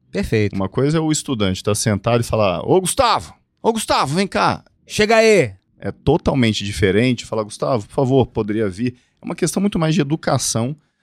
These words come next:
Speaker 2: do que propriamente a gente ficar voltado aos pronomes,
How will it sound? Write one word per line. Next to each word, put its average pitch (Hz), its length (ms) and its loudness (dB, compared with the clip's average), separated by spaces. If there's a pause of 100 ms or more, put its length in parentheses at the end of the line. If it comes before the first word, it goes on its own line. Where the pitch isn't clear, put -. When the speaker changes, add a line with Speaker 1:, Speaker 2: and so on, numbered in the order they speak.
(140)
Speaker 2:
do 113 80 -10
que 131 160 -4
propriamente 135 880 -2
a 123 40 2
gente 127 260 -2
ficar - 160 -4
voltado 131 920 -2
aos 113 360 -6
pronomes, 110 800 -2